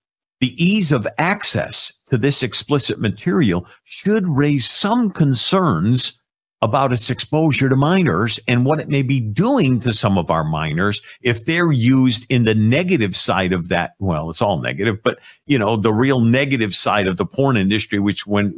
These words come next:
when it affects children. So should there be some kind of content regulation? Question mark. I don't know. Should there be? I, I, listen, I believe in, you know,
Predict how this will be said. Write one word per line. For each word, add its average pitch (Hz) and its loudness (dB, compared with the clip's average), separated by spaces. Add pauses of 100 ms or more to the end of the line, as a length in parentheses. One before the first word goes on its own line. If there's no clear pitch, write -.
when 101 0
it 95 0
affects - -4
children. 190 0 (1500)
So 165 0 (500)
should 156 0
there 151 2
be 135 0
some 127 0
kind 113 0
of 101 -2
content 104 -4
regulation? 92 -2 (500)
Question 170 -4
mark. - -6
I 92 -4
don't 113 0
know. 302 -2
Should 131 -2
there 170 0
be? 240 -6 (600)
I, 127 0
I, 135 0
listen, 156 0
I 185 2
believe 123 0
in, 104 0
you 131 -2
know, 101 -4